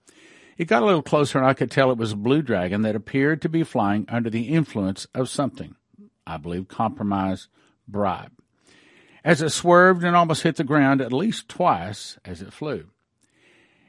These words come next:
It was yelling at the people in a loud, deep voice,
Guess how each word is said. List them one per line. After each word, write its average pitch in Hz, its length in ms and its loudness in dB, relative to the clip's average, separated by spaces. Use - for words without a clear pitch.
It 190 100 6
was 131 180 2
yelling 202 320 6
at 196 80 4
the - 80 -16
people 170 340 2
in 123 180 -4
a 110 120 -2
loud, 139 800 -2
deep 139 260 -2
voice, 95 640 -6